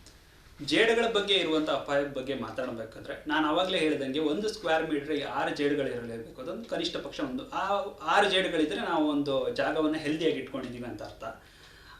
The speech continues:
ಆದ್ರೆ ಇವತ್ತು ಎಷ್ಟೋ ಪ್ರದೇಶಗಳಲ್ಲಿ ಆ ಥರ ಇಲ್ಲ. ಒಂದು ಆವಾಸ ಸ್ಥಾನವನ್ನು ಕಳೆದುಕೊಳ್ಳುವಂಥ ಭೀತಿ ಏನಿದೆ ಅಂದ್ರೆ ಹ್ಯಾಬಿಟ್ಯಾಟ್ ಲಾಸ್ ಆಗಿರೋದು ಆ ಜೇಡಗಳ ನಾಶಕ್ಕೆ ಕಾರಣ ಆಗಿದೆ.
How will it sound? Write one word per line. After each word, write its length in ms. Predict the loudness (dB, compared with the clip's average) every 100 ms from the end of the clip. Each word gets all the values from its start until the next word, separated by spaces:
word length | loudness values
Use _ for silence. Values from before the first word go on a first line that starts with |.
| 2
ಆದ್ರೆ 540 | 6 8 8 8 8
ಇವತ್ತು 280 | 6 4 4
ಎಷ್ಟೋ 600 | 2 2 6 10 10 10 6 -2
ಪ್ರದೇಶಗಳಲ್ಲಿ 760 | 4 6 6 4 2 2 2 4
ಆ 200 | 4 2
ಥರ 140 | 0
ಇಲ್ಲ. 420 | -2 -2 -6 -8 -2
ಒಂದು 680 | -2 0 0 0 0 -2 -8 -16 -2
ಆವಾಸ 380 | 4 8 8 4
ಸ್ಥಾನವನ್ನು 1040 | 2 4 4 4 2 -2 -4 -4 -6 0
ಕಳೆದುಕೊಳ್ಳುವಂಥ 640 | 2 2 0 -2 0 0 -2
ಭೀತಿ 380 | 0 -2 2
ಏನಿದೆ 280 | 0 0 -6
ಅಂದ್ರೆ 220 | -6 -4
ಹ್ಯಾಬಿಟ್ಯಾಟ್ 500 | 2 2 2 2 0
ಲಾಸ್ 220 | 2 0 2
ಆಗಿರೋದು 540 | 2 2 2 2 2
ಆ 120 | 0
ಜೇಡಗಳ 440 | 2 2 2 2 2 2
ನಾಶಕ್ಕೆ 580 | 0 2 0 0 0 -2
ಕಾರಣ 320 | -2 -4 -4
ಆಗಿದೆ. 460 | -8 -10 -14 -16